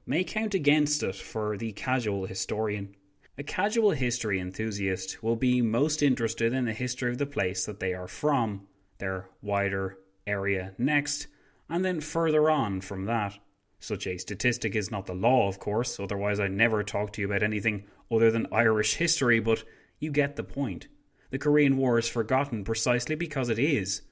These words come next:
Korean. For those born outside of such a fascinating, culturally and historically rich part of the world, Korea holds few attractions, no matter who fights on its lands. Yet, while I've never been a Korean War enthusiast by any stretch,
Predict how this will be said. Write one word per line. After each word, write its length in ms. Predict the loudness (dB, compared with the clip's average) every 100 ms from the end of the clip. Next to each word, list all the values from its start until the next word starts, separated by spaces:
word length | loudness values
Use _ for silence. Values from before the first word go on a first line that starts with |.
| _
Korean. 560 | -6 -2 0 -2 -6 -14 _ _ _
For 120 | 2
those 220 | 4 4 4
born 320 | 2 4 4
outside 400 | 2 2 2 4
of 100 | 2
such 180 | 0 -4
a 60 |
fascinating, 840 | -4 0 0 0 -2 -2 -2 -4 -6 _ _ -6
culturally 600 | 0 0 0 0 2 2
and 160 | 0
historically 540 | -2 0 2 2 0 -2
rich 360 | 0 -2 -2
part 280 | 0 2 2
of 80 | -2
the 80 | -2
world, 420 | 2 4 2 0 -8 _ _ _
Korea 380 | -2 2 2 2
holds 400 | 2 4 2 -2
few 260 | 0 2
attractions, 720 | 2 0 -2 -2 -4 -4 -4 -8 _ _
no 60 | -2
matter 220 | 0 2
who 220 | 0 0 -2
fights 480 | -2 0 0 -2
on 120 | -8 -8
its 180 | -6
lands. 480 | -6 -4 -2 -4 -6 -12 _ _ -18 -18 -8
Yet, 220 | -2 -2 0
while 300 | 0 4 4
I've 180 | 4 2
never 280 | 0 2
been 220 | 2 2 0
a 40 |
Korean 380 | 0 0 0 0
War 200 | -2 -2
enthusiast 680 | -2 -2 -2 -2 -2 -2 -2
by 140 | 0
any 220 | 2 2
stretch, 460 | 2 0 0 0 -6